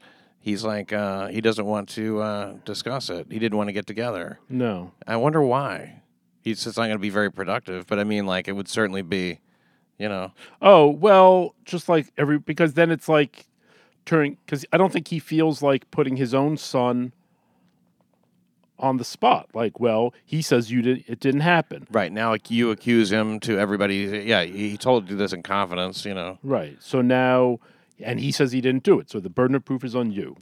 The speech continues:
Speaker 1: I think the idea would have been to just, like, don't say anything. If that kid tries to grab your dick again, punch him in the face, uh, and set a boundary.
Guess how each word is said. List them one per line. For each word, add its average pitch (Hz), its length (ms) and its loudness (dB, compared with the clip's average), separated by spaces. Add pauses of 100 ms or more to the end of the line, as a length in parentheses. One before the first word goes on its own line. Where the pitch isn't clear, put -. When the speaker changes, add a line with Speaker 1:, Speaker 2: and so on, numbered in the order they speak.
(120)
Speaker 1:
I 113 100 0
think 180 220 -2
the 123 160 0
idea 104 340 0
would 104 80 2
have 92 80 -2
been 101 160 -4
to 90 80 -14
just, 92 220 -8
like, 90 260 -6
don't 127 240 0
say 113 240 -4
anything. 98 460 -10
If 107 80 -16
that 120 160 -8
kid 127 180 -6 (160)
tries 120 280 -4
to 113 40 -12
grab 117 200 -4
your 113 80 -4
dick 101 220 -8
again, 98 220 -10
punch 110 300 -10
him 123 80 -8
in 117 60 -10
the 113 60 -8
face, - 640 -8 (480)
uh, 101 540 0
and 107 160 -6
set 117 200 0
a 113 40 0
boundary. 98 680 0